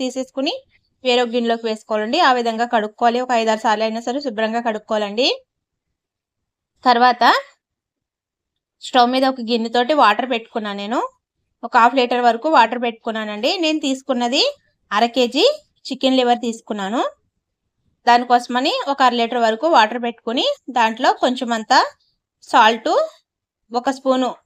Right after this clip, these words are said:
వరకు పసుపు, ఇంకా దీంట్లో ఒక ఐదారు స్పూన్ల వరకు పెరుగు వేసుకున్నానండి. పెరుగు వేసుకుని వాటర్ని కొంచెం మరిగించుకుని కొద్దిగా మరిగిన తర్వాత దాంట్లోనే నేను ఈ లివర్లు అనేవి వేసేసుకున్నాను. ఇలా వేసుకోవడం వల్ల లివర్ అంతా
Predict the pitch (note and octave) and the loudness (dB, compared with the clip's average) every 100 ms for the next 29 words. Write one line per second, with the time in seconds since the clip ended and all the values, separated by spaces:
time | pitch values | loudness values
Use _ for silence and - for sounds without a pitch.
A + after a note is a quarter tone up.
0 | _ A3 A3 D4+ B4+ C#5+ _ _ _ _ | _ -4 -2 0 0 -2 _ _ _ _
1 | B3 A#3+ - C#4+ G4 C#5+ _ B3 A#3 D#4+ | 0 0 -2 -2 -2 -2 _ -10 -2 0
2 | E4+ B3+ B3 D4 D#4+ C#4+ A#3+ A#3 A#3 A#3 | 2 -2 0 2 2 4 4 4 4 2
3 | B3+ - A#3+ A#3+ A3+ A3+ C4 B4+ D#5 _ | 0 -4 -4 0 0 -2 -2 -4 -6 _
4 | _ _ D#4+ B3+ B3 B3 A#3 - A#3+ A3 | _ _ 2 4 4 0 -2 -6 -6 -6
5 | G#3 G#3+ D4+ C#5 - _ _ C#4+ B3+ B3 | -6 -2 -2 -2 -6 _ _ -4 -2 0
6 | A#3+ A#3 - C4+ G#4 D4 _ _ _ B3 | 0 -2 -4 -4 -4 -6 _ _ _ 4
7 | A#3+ A#3 C4 C#4 C4 A#3 C#4 A#3 G#3 A3+ | 6 4 -2 -2 -4 -2 -4 -2 -2 -4
8 | A#3+ - A#3+ G4 D5 - _ B3+ B3 A#3+ | -6 -6 -4 -2 -4 -10 _ -4 -2 0
9 | A3 A3 B3 A#3+ G#3 G#3+ C4 F#4 D5 _ | 0 -2 -2 -2 -2 0 0 -2 -4 _
10 | _ _ A#3+ A#3 A3+ A#3+ A#3+ B3 A#3 C4 | _ _ 4 4 4 0 -2 -2 -4 -4
11 | G#4+ D4+ C#4 A3+ A#3 A#3 A3+ B3 D#4 A#3+ | -4 -2 -2 0 2 2 0 -2 0 -2
12 | A3+ A#3 - A3+ G#3+ A#3+ A4+ C#5 _ _ | -2 -6 -6 -6 -4 -4 -4 -6 _ _
13 | _ _ _ - A#3+ C4 A#3+ A#3+ - A#3+ | _ _ _ -2 2 4 2 0 0 2
14 | A#3+ G#3+ B3+ A4+ G#4+ B3+ A#3+ B3 A#3 | 2 2 4 4 2 2 2 2 0